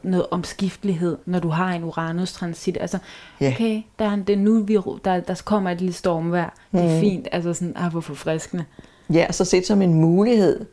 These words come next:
Speaker 2: Hvad
Speaker 1: Mm.
Speaker 2: kunne jeg tænke mig, der skulle forandres?
Speaker 1: Mm.
Speaker 2: Hvad kunne jeg tænke mig, der blev forandret i min bolig, eller mine familieforhold, erhvervsforhold? Øh, hvad kunne være spændende
Speaker 1: Mm.
Speaker 2: at, at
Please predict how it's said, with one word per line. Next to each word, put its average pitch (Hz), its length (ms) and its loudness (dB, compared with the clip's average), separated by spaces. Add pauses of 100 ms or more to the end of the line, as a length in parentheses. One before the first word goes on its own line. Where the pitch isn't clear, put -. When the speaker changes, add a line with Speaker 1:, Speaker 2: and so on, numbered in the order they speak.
(260)
Speaker 2:
Hvad 160 320 2
Speaker 1:
Mm. 156 60 -6
Speaker 2:
kunne 214 180 2
jeg 165 160 2
tænke 196 420 0
mig, 175 240 0 (300)
der 156 60 -4
skulle 139 220 -6
forandres? - 640 -6 (140)
Speaker 1:
Mm. 170 220 -2 (100)
Speaker 2:
Hvad 165 140 -2
kunne 202 180 0
jeg 180 100 0
tænke 175 200 -2
mig, 180 120 -2
der 165 80 -2
blev 160 280 -2
forandret 143 560 -2
i 135 40 -2
min 131 220 -4
bolig, 170 480 4
eller - 280 -2
mine - 160 -10 (140)
familieforhold, 170 960 0 (300)
erhvervsforhold? 165 920 -2 (560)
Øh, 143 180 4 (340)
hvad 151 140 -2
kunne 185 180 0
være 160 140 2
spændende 180 640 4 (180)
Speaker 1:
Mm. 165 80 -6 (440)
Speaker 2:
at, 143 240 2
at 139 140 0